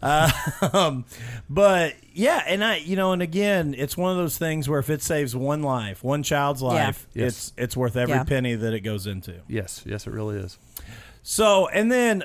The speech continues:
Speaker 1: what are some of those, those challenges that you guys have had on city council that, you know, maybe,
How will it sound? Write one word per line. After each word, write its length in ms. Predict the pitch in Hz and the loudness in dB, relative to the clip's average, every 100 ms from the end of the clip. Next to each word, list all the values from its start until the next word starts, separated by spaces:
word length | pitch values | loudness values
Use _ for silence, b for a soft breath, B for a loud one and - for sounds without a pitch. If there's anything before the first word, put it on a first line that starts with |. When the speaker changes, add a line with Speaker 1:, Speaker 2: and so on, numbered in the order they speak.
| - | -8
Speaker 1:
what 260 | - 208 339 | 0 2 4
are 80 | 277 | 2
some 300 | - 240 214 | 2 2 2
of 80 | 190 | 4
those, 480 | 190 180 170 - - - | 4 4 2 -2 -6 -6
those 260 | 147 151 | 0 0
challenges 1080 | - - - 156 156 147 135 117 117 107 98 | -2 -4 0 2 2 2 0 -2 -2 -4 -4
that 240 | 117 117 - | -6 -4 -2
you 80 | |
guys 260 | 127 127 120 | 0 2 0
have 100 | 113 | -2
had 220 | 123 120 | -2 0
on 160 | 120 120 | -2 -2
city 300 | - 120 120 | -2 -2 -2
council 500 | 131 120 120 - 117 | -2 -2 -2 -4 -4
that, 460 | 104 120 113 110 110 | 0 0 0 -2 -4
you 100 | 120 | -2
know, 200 | 123 120 | 0 2
maybe, 440 | 135 147 143 120 | 2 2 0 -2